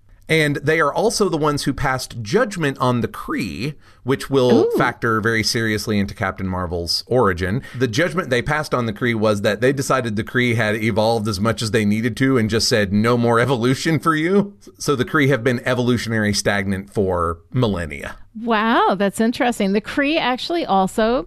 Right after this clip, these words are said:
Speaker 2: play a fairly significant role in Agents of shield. I'm not gonna spoil anything, but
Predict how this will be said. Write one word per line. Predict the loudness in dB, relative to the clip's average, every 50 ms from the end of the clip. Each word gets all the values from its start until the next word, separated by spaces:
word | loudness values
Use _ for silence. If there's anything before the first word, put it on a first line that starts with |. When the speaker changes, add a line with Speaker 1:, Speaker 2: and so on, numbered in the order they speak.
| -8 -8
Speaker 2:
play | -2 0 0 2 0
a | 0
fairly | -2 -8 -12 -4 -2 0 2 2 2 2 2 2 0 -2
significant | -2 -4 -2 2 2 4 2 2 0 -2 0 0 0 0
role | 0 0 2 2 4 4 4 4 4 4 4 2 0 2
in | 2 2 2 2 2 0
Agents | 0 0 0 0 2 2 0 0 0
of | -4 -6
shield. | -4 -2 0 2 2 2 2 2
I'm | 2 2
not | 0 0 -2
gonna | -4 -6
spoil | -6 -8 -6 -4 -2 0 2 2 2
anything, | 2 2 0 0 0 -2 -2 -2 -4 -4 -6 -4
but | -2 0 0 0 -2